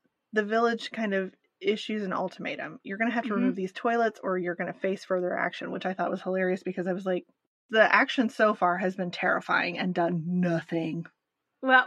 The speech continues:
Speaker 2: right. But they said the action at this point would be, like, they were gonna remove it themselves. If he didn't remove them by this timeline, then they have the right to go onto all of his properties and remove the toilets.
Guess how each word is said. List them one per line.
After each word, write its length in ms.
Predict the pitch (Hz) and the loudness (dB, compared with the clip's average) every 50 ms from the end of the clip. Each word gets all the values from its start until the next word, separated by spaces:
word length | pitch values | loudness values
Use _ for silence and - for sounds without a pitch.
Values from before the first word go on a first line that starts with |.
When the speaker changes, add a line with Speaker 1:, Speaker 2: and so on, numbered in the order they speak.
| - | 2
Speaker 2:
right. 360 | 247 208 226 208 190 - 220 202 | -4 -2 -2 -2 -2 -4 -4 -6
But 120 | 240 202 | 0 0
they 100 | 254 247 | 0 0
said 180 | 247 - 247 196 | 2 -2 -4 -4
the 140 | 220 214 | -4 0
action 380 | 226 226 240 233 - - 254 247 | 2 2 2 0 0 -2 -4 -4
at 160 | 233 233 - - | -4 -8 -8 -8
this 140 | 220 214 - | -8 -8 -8
point 240 | - 202 185 185 147 | -10 -12 -12 -10 -10
would 120 | 190 170 | -8 -8
be, 120 | 190 185 | -8 -8
like, 240 | 185 185 180 - - - | -8 -10 -12 -14 -16 -18
they 220 | 190 175 208 220 | -8 -2 0 0
were 120 | 214 202 185 | 0 0 -2
gonna 160 | 196 190 185 | -6 -6 -6
remove 320 | 180 180 180 175 180 165 | -6 -6 -6 -6 -8 -8
it 100 | 180 170 | -10 -12
themselves. 480 | - 180 175 - - - - - - - _ | -12 -14 -14 -12 -12 -12 -12 -14 -16 -6 _
If 160 | - 214 208 - | -2 -2 0 0
he 120 | 254 254 233 | 0 0 2
didn't 260 | 294 311 - 302 294 | 0 0 0 0 2
remove 340 | 302 294 247 214 196 180 - | 2 2 0 0 -2 -4 -6
them 180 | 180 170 170 | -8 -8 -6
by 140 | 170 180 180 | -6 -6 -6
this 240 | 170 190 202 - - _ _ _ _ _ _ _ - | -4 -6 -8 -8 -10 _ _ _ _ _ _ _ -14
timeline, 600 | - - 269 269 254 220 190 180 175 180 190 175 | -2 2 2 2 2 2 0 -2 -4 -4 -6 -8
then 240 | - 196 190 185 156 160 _ | -8 -8 -8 -8 -12 -10 _
they 480 | 202 202 208 208 220 240 240 254 240 - _ _ _ _ _ _ | -2 2 2 2 2 2 0 -4 -6 -8 _ _ _ _ _ _
have 300 | - - - 233 226 214 | -16 -6 -4 -4 -2 -2
the 80 | 233 220 | -4 -4
right 260 | 196 196 190 - - | -4 -4 -4 -4 -8
to 80 | - | -10
go 140 | - 190 185 | -10 -8 -6
onto 220 | 196 196 190 - - | -4 -6 -6 -6 -4
all 220 | 202 196 202 214 | -2 0 0 0
of 80 | 233 - | 0 -2
his 120 | 294 269 | -4 -4
properties 420 | - - 196 185 - 185 185 180 175 | 0 0 0 0 0 0 -2 -2 -2
and 80 | 175 185 | -4 -6
remove 280 | 180 175 175 175 170 | -6 -6 -6 -6 -6
the 80 | - - | -8 -10
toilets. 560 | - - - - - - - - - - - | -10 -8 -8 -8 -8 -10 -10 -12 -16 -20 -20